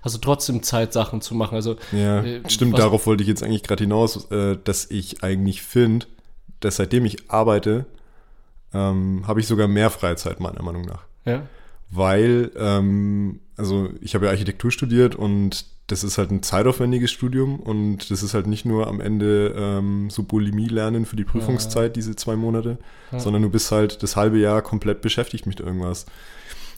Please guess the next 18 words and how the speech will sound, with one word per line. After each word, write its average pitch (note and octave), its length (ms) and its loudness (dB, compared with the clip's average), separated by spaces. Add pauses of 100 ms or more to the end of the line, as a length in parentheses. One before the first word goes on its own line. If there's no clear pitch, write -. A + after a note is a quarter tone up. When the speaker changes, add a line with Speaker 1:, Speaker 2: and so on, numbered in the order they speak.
Speaker 2:
Und G2 80 2
dementsprechend A2 420 4
hast A2+ 140 0
du A#2+ 40 6
halt A2+ 140 6
dann A2+ 320 4 (300)
auch - 360 -4
halt G#2 340 -2
während A#2+ 800 0
den G#2+ 160 2
Semestern G#2 520 0
an G2 80 0
den G#2 180 0
Wochenenden G2+ 560 -2
halt G2 180 -4
eigentlich G2+ 300 -2
keine G2 180 -2
Freizeit. - 520 -6